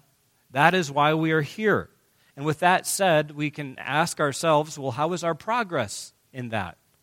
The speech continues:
How are we in the work of the ministry? How are we in the Great Commission? Because Christ expects us to be making progress. We ought to be what we should be. We ought to be what we say we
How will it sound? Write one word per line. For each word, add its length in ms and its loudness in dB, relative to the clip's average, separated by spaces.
How 220 4
are 140 8
we 260 0
in 100 -2
the 60 -4
work 220 0
of 120 -2
the 60 -6
ministry? 480 -4
How 180 4
are 100 10
we 200 2
in 100 0
the 80 -2
Great 300 0
Commission? 500 -2
Because 360 -2
Christ 560 0
expects 720 -2
us 180 0
to 160 -8
be 160 -2
making 640 -4
progress. 920 -2
We 240 0
ought 340 4
to 120 0
be 520 -2
what 180 0
we 140 -2
should 400 0
be. 240 -8
We 260 2
ought 360 6
to 100 -2
be 340 0
what 300 0
we 160 -2
say 520 4
we 380 -2